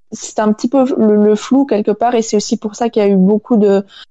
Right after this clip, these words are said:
de déchets techniques. Euh, tu sentais que c'était pas forcément rodé, quoi, et c'est logique. Et, euh, après, moi, c-, il y a deux choses qui m'ont un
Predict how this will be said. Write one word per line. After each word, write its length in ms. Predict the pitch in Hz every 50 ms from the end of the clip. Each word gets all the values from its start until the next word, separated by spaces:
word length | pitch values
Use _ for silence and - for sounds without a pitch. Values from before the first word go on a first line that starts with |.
| _ _ _ _ - -
de 60 | 208
déchets 340 | 190 208 226 220 - 240 226
techniques. 500 | 226 - 220 220 - 254 294 311 311 -
Euh, 600 | 214 196 190 190 190 190 190 190 190 190 190 196
tu 140 | 196 - -
sentais 340 | - - 220 208 - 220 220
que 320 | - 214 202 196 190 196
c'était 320 | 196 - - - 196 - 190
pas 160 | - 196 190
forcément 560 | - 196 190 - - 202 196 196 196 190 190
rodé, 380 | 190 - 208 202 196 240 277 269
quoi, 180 | 233 233 220
et 40 | 202
c'est 160 | - - 196
logique. 400 | 196 185 202 247 277 277 _ _ _ _ _ _ _ _ _ _ _ _ _ -
Et, 260 | - 196 196 196 196
euh, 140 | 196 190 190
après, 240 | 190 190 - - 247
moi, 160 | 240 247 247 247
c-, 140 | - - - _ _ _ _ _ _ -
il 60 | 208 214
y 40 | 214
a 60 | 208
deux 160 | 196 233 254
choses 300 | 254 - 311 294 285 -
qui 180 | - - 262 254
m'ont 180 | 247 247 240 240
un 140 | 233 240